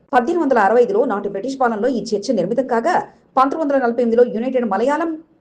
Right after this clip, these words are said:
కాంగ్రిగేషన్స్ లాంఛనంగా స్వాధీనం చేసుకుని తమ సేవలను ప్రారంభించారు. అనంతరం పలు మార్పులు చేర్పులతో చర్చి ముందు ధ్వజస్తంభాన్ని ఏర్పాటు చేసి, చర్చిలో ధ్వజస్తంభం కలిగిన చర్చిగా ప్రాముఖ్యతను చర్చి సంపాదించుకోగా, చర్చి డెబ్బై ఐదుల ప్రయాణంలో భాగంగా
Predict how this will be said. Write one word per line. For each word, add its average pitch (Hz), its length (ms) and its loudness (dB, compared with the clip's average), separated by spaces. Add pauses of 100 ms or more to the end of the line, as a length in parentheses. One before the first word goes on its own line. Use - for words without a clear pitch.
(160)
కాంగ్రిగేషన్స్ 254 760 -2
లాంఛనంగా 233 460 -2
స్వాధీనం 214 360 -2
చేసుకుని 220 460 -4 (280)
తమ 214 100 -2
సేవలను 220 320 4
ప్రారంభించారు. 185 520 -8 (260)
అనంతరం 233 280 -4
పలు 240 180 2
మార్పులు 233 360 2 (100)
చేర్పులతో 220 440 0 (320)
చర్చి 285 200 2
ముందు 277 160 0
ధ్వజస్తంభాన్ని 220 760 -2
ఏర్పాటు 226 300 -2
చేసి, 302 300 -2 (340)
చర్చిలో 285 340 6
ధ్వజస్తంభం 254 520 -2
కలిగిన 240 260 0
చర్చిగా 220 440 -4
ప్రాముఖ్యతను 240 720 0 (300)
చర్చి 226 160 2
సంపాదించుకోగా, 233 720 0 (420)
చర్చి 294 220 2
డెబ్బై 269 240 2
ఐదుల 269 240 4
ప్రయాణంలో 240 460 -2
భాగంగా 214 500 -2